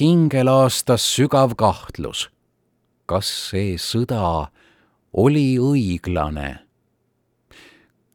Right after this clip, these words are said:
Kas nad pidid Trooja verre uputama ainult sellepärast, et Paris,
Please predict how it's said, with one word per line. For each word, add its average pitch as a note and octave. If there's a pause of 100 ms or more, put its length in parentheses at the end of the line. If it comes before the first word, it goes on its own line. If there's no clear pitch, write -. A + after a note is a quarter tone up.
(100)
Kas G#2+
nad G#2+
pidid A#2+
Trooja A#2
verre A2+
uputama A2+
ainult B2+
sellepärast, B2 (460)
et -
Paris, A#2+